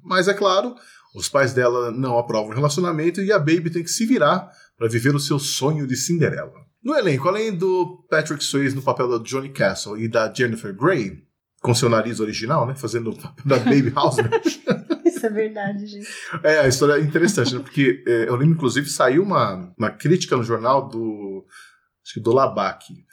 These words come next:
Speaker 1: e ele falava que o filme era ruim e que a Jennifer Grey deveria investir numa cirurgia no nariz ao invés de aulas de, de atuação.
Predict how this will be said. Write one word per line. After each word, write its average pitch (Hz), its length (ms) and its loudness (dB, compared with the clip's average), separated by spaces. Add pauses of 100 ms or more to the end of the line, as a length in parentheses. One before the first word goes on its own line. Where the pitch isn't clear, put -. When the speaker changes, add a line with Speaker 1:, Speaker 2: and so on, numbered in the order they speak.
(340)
Speaker 1:
e 113 100 -2
ele 151 140 2
falava 120 540 0
que - 120 -8
o - 20 -8
filme 165 200 -2
era 165 100 0
ruim 123 460 0 (360)
e 117 80 -16
que 143 120 0
a 120 120 4
Jennifer 135 680 0
Grey 131 240 2
deveria 143 400 0
investir 131 840 0
numa 131 180 0
cirurgia 165 540 0
no 175 120 0
nariz 165 500 2
ao 175 120 2
invés 147 300 2
de 147 80 -2
aulas 160 220 -2
de, 151 200 0
de 123 120 -2
atuação. 117 540 -6